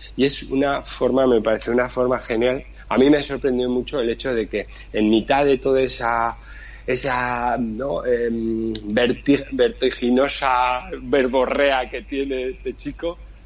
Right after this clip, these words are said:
eh, pues además te hiciera mención de, de muchas i-, ideas, em, científicas y, y mensajes muy positivos del medio ambiente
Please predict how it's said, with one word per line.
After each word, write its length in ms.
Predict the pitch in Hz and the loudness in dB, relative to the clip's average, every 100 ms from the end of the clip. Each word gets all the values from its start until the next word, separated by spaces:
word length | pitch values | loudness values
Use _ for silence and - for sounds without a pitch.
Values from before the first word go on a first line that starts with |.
| - | -12
eh, 160 | 110 95 | -10 -8
pues 180 | 107 101 | -10 -8
además 500 | 98 98 110 120 - | -8 -4 -6 -6 -6
te 220 | 107 101 | -4 -4
hiciera 640 | 90 104 98 110 110 107 | -4 -4 -2 0 0 -2
mención 640 | 110 104 98 - 107 117 123 - - - | -4 -4 -6 -2 0 0 -2 -8 -20 -10
de, 540 | 104 98 98 90 92 92 | -2 2 2 2 -2 -6
de 120 | 98 | -4
muchas 380 | 107 107 120 - | -2 -2 -2 0
i-, 40 | |
ideas, 800 | 107 107 110 101 101 107 113 - | 2 2 2 4 4 4 2 0
em, 420 | 101 98 98 95 92 101 98 - - | -2 0 -2 -4 -6 -6 -6 -8 -2
científicas 960 | 98 90 120 - 113 135 131 127 - | -2 2 2 2 2 2 2 0 -2
y, 300 | 107 95 110 | -4 0 2
y 40 | 101 | 2
mensajes 640 | 101 98 110 113 123 120 | 2 0 -2 -2 0 0
muy 220 | 113 120 | 4 2
positivos 600 | 117 117 113 117 117 131 | 2 -2 -2 4 4 4
del 80 | 117 | 2
medio 220 | 104 101 101 | 0 2 2
ambiente 440 | 104 110 110 | 2 2 0